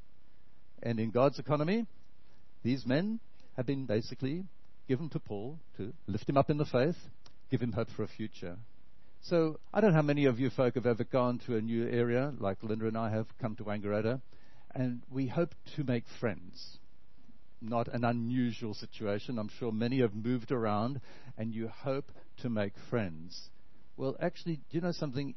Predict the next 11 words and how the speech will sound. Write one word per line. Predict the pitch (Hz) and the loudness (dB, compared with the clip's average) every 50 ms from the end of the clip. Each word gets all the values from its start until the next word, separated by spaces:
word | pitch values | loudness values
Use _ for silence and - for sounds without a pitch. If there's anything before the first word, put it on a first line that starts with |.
| - - | -8 -4
You | 143 160 160 | -2 -2 0
don't | 151 143 143 123 - | 2 2 2 2 2
make | 135 131 127 - | 0 0 0 0
friends. | - 107 85 78 73 - - - - - - - - - - - - - - - - - - | -2 -4 -4 -4 -6 -6 -8 -8 -8 -8 -8 -8 -8 -8 -8 -8 -8 -8 -8 -8 -8 -6 -2
No, | 127 113 104 | -2 -2 0
these | 98 110 127 123 - | 0 -2 -2 -2 -2
are | 127 | -2
God's | 107 110 101 101 98 95 - | 0 0 0 0 0 -2 -2
gift | - 104 - - - - - - - - - - - - - - - - - - - - | -2 -2 -2 -4 -6 -8 -8 -8 -8 -8 -8 -8 -8 -8 -8 -8 -8 -8 -8 -8 -6 -6
to | 101 | -6
you. | 85 85 87 87 | -6 -6 -6 -6